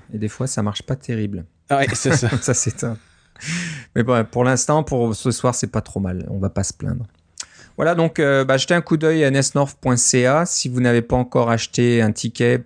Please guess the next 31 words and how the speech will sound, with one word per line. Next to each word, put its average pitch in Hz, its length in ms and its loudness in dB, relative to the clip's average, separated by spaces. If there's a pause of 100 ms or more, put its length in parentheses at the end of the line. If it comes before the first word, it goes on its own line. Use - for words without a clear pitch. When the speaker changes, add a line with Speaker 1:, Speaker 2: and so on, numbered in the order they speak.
(120)
Speaker 1:
pensez-y, 117 640 0
parce - 240 -2
que 101 280 0
ça 104 180 -2
part, 107 380 -2
euh, 98 200 -2
rapidement. 107 640 -2 (600)
Je 107 120 -12
vois 110 160 2
des, 101 260 2
des 98 140 2
tweets, - 380 -4
euh, 117 120 2
régulièrement 120 640 2
de, 117 300 2
de, 104 680 0
de 98 280 -4 (200)
personnes 120 400 0
qui 113 160 -6
ont 101 400 0 (280)
acheté 113 320 0
leur 117 180 0
ticket, 143 440 -2
donc, 127 260 -4
euh, 104 100 0
ça 110 180 -2
part, 117 240 -4
ça 101 140 -6
part. 127 280 -6 (480)
Speaker 2:
Oui. 156 80 2 (520)
Speaker 1:
Donc, 113 140 -6